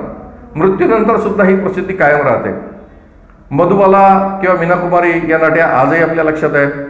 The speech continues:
शम्मी कपूर किंवा संगीतकार आर डी बर्मन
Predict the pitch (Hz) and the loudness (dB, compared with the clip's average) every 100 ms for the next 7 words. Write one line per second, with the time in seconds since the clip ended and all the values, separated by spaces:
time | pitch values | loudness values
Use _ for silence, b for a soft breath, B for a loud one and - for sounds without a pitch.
0 | - - - - - 160 185 190 190 190 | -16 -20 -20 -16 -2 0 0 0 0 2
1 | 165 160 165 170 165 147 156 180 175 175 | 2 0 -2 -2 -2 -2 -4 -4 0 0
2 | 147 139 147 160 160 160 135 - - | 0 0 0 0 0 2 0 -2 -8